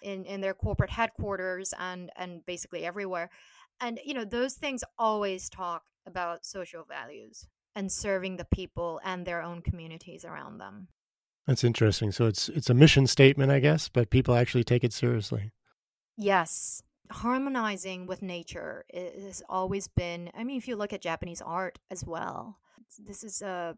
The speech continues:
Speaker 1: predominant part of the culture. And I think, so there is less of a hurdle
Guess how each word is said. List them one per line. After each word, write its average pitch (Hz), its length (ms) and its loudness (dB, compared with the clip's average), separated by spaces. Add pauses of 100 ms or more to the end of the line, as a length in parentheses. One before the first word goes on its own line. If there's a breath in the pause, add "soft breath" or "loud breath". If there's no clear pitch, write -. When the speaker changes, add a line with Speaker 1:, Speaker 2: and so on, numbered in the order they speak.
Speaker 1:
predominant 185 460 2
part 185 280 -4
of 185 220 -8
the - 60 -20
culture. - 580 -12
And 185 300 -8
I - 140 -12
think, 185 420 -10 (100)
so 202 200 -6
there 208 200 -4
is 247 160 -4
less 190 500 -2
of 185 120 -10
a 185 80 -6
hurdle 190 600 -8